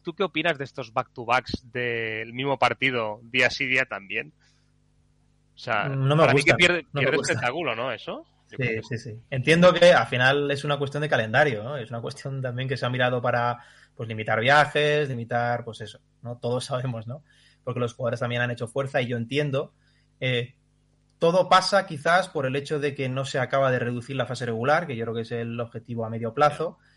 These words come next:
Speaker 2: pero no me gusta, no me gusta, sinceramente, porque pierden un poco de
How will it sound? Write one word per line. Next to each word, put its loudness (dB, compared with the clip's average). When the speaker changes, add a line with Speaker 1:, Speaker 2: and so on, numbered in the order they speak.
Speaker 2:
pero 0
no 0
me 4
gusta, -2
no -6
me -2
gusta, -4
sinceramente, -4
porque -4
pierden 0
un -4
poco -2
de -2